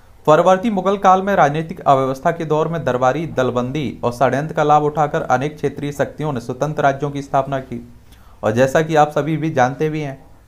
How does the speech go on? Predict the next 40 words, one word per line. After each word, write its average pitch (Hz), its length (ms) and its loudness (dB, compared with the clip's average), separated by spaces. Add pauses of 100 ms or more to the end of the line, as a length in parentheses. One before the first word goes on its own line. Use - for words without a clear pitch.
(120)
कि 127 100 0
जब 131 180 0
शासक 143 500 2
या 127 200 2
फिर 131 160 -2
आप 131 100 4
देखिए 139 280 -6
परिवार 127 400 0
को 156 120 -4
ही 151 100 -2
ले 151 80 -2
लीजिए, 147 340 -6 (440)
जब 120 120 2
पिता 143 220 4
कमज़ोर 143 360 0
पड़ता 147 300 -2
है 156 80 -2
तो 151 100 -6
जितने 123 280 -6
उसके 143 260 -6
बेटे 127 280 -4
होते 139 220 -4
हैं 147 60 -4
वो 135 100 -2
अलग-अलग 143 420 0
भागने 127 260 -6
लगते - 320 -6
हैं। 107 120 -12 (960)
तो 127 80 2
ऐसा 131 240 4
इन्हीं 160 220 0
के 180 140 -6
साथ 165 160 4
हुआ। 151 220 0
बंगाल 143 500 2
एक 190 140 -4
सूबा, 180 380 2
ऐसा 156 280 2
सूबा 160 320 0
था 160 320 -2